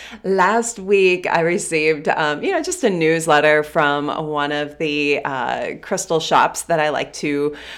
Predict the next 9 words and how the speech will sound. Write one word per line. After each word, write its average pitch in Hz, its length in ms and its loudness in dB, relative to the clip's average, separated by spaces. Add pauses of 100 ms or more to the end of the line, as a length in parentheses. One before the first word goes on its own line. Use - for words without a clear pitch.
(260)
buy 156 380 4
from 156 400 0
online, 156 800 0
and 175 500 0
they 175 200 0
had 170 400 0 (200)
a 160 100 -8
whole 247 480 2
new, 208 500 2